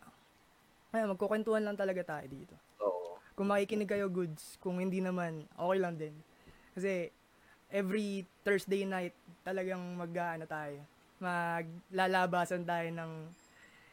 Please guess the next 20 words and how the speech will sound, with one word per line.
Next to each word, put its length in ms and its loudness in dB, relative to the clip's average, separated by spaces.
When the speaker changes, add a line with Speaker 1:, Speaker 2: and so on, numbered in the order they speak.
Speaker 1:
hinaing, 600 4
nandyan, 420 6
yung 120 8
rants 320 4
mo. 400 2
Speaker 2:
Oo, 280 10
Speaker 1:
Pwede 200 10
rin, 120 10
Speaker 2:
totoo. 100 4
Speaker 1:
pwede 160 10
rin 140 8
kaming 220 8
makinig 420 6
sa 220 0
mga 340 4
i-comment 520 2
ninyo. 380 0
Pwede 280 2
ding, 400 0
ah, 520 -4